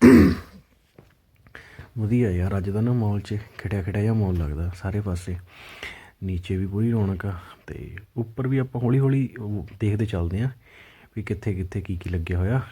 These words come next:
ਤੇ ਗੁਰੂ ਸਾਹਿਬ ਦੀ ਫੋਟੋ ਲੱਗੀ ਆ ਸਾਹਮਣੇ। ਤੇ ਆਪਾਂ ਆਪਣਾ, ਵੈਸੇ ਤਾਂ ਆਪਣਾ ਦਿਨ ਹੀ ਸਵੇਰੇ ਗੁਰੂ ਘਰ ਜਾ ਕੇ ਸਟਾਰਟ ਹੋਇਆ, ਇੱਦਾਂ ਦੀ ਗੱਲ ਨਹੀਂ।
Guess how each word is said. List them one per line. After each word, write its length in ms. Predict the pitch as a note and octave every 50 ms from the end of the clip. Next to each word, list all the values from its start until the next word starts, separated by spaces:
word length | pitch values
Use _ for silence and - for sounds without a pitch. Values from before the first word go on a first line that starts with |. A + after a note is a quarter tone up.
| - - -
ਤੇ 80 | - G#2
ਗੁਰੂ 200 | - - G2+ F#2
ਸਾਹਿਬ 240 | - G2 F#2 F#2+
ਦੀ 60 | A2 A2
ਫੋਟੋ 220 | G#2 G2 F#2 A2
ਲੱਗੀ 340 | G#2+ G2+ F2 - F2 F#2 G#2
ਆ 80 | A2+ G#2+ A2 - _ _ _ - - - - - _ _ - -
ਸਾਹਮਣੇ। 360 | F#2+ F2+ F#2 G2+ A2+ A2 G#2+ - - - - - - - - _ - - - - _ _
ਤੇ 360 | - D#2+ D#2+ - - - - - -
ਆਪਾਂ 360 | F2 F2 F2 - - F#2 F2+
ਆਪਣਾ, 540 | F2 F2 - - F#2 F2 F2 E2 E2+ F2 - - - - - - - - - - -
ਵੈਸੇ 100 | A2+ A#2
ਤਾਂ 80 | B2 B2+
ਆਪਣਾ 180 | B2 B2+ B2+
ਦਿਨ 260 | A#2+ G#2+ G#2 G2+ G#2
ਹੀ 120 | G#2+ A2+ A2
ਸਵੇਰੇ 680 | A2 A2 - - - G#2+ F#2+ F#2+ G2 F#2+ F#2 - - G#2
ਗੁਰੂ 200 | G#2+ G#2+ G#2 G2+
ਘਰ 180 | F#2+ A#2+ A2+ G#2+
ਜਾ 160 | G#2+ G2+ F#2+
ਕੇ 120 | F2+ G2
ਸਟਾਰਟ 300 | F2+ F2+ - F2 E2+ F2
ਹੋਇਆ, 240 | F#2 F2 F2 F#2+ A#2 - - - - -
ਇੱਦਾਂ 200 | F2+ F#2 F#2 F2+
ਦੀ 140 | F#2 F2+ F2+
ਗੱਲ 160 | F2+ F2 F2
ਨਹੀਂ। 120 | F2 G#2